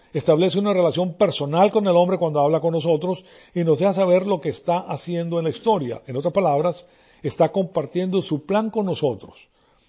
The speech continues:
Ahora, Dios dice que si lo que Él dice no es verdad, entonces Él no es Dios.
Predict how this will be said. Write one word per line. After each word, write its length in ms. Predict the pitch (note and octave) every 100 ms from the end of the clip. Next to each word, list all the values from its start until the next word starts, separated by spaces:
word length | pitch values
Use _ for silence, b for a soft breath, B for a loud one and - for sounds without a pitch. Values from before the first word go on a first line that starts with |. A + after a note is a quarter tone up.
| b b
Ahora, 260 | C3 D3 C#3
Dios 200 | F#3 F#3+
dice 280 | A3+ G3
que 140 | D#3 D3
si 180 | D3 C3
lo 180 | C3
que 260 | G#2+ B2 C#3+
Él 100 | G#3+
dice 300 | A#3 E3 C#3
no 240 | C#3 D#3 E3
es 100 | D3+
verdad, 260 | F3 F#3+
entonces 300 | F3 D#3+ D#3
Él 100 | C#3+
no 80 | D3
es 80 | C3
Dios. 380 | G3 D#3+ -